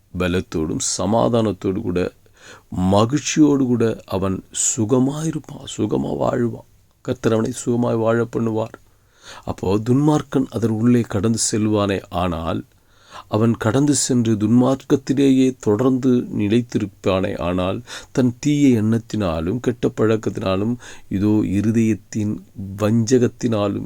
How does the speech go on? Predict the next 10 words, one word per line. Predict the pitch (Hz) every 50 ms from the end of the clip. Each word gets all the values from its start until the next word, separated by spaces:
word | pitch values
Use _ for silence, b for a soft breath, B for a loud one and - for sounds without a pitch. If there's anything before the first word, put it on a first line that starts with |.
| - -
இருந்து | 95 101 90 92 92 87 82 80 78 87 95 107 123 - - - - _ _ _ _ _ _ -
அவன் | 92 90 85 80 -
தொடர்ந்து | - 90 85 90 101 107 110 110
அதிலே | 101 104 104 101 95
நீடித்து | 90 87 95 101 98 101 95 - - - - 92 87 - - 92
இருப்பானே, | 104 101 - 90 80 76 76 71 73 71
ஆனால் | 82 78 78 85 90
அவன் | 92 92 104 117 120
அதனால் | 113 110 110 110 113 - - - - - - - _
அதனுள்ளே | - 95 101 104 104 120 113 113 110 110 113 120 127 127 120 101 98 104 117 -